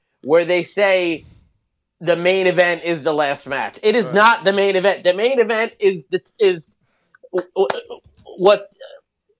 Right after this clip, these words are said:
Speaker 1: e-, before, if it's, it's before the popcorn match, before an admission,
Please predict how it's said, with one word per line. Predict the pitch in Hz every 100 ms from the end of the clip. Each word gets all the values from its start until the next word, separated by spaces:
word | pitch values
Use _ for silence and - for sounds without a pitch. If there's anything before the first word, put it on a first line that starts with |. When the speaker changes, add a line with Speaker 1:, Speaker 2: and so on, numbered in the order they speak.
| _
Speaker 1:
e-, | 220 233 214
before, | 156 180 226 214
if | 190 185 180 165
it's, | -
it's | 208 -
before | 165 - 226 233
the | 214
popcorn | 220 214 202 202 196
match, | 190 185 180 -
before | - 180 220 208
an |
admission, | 196 185 175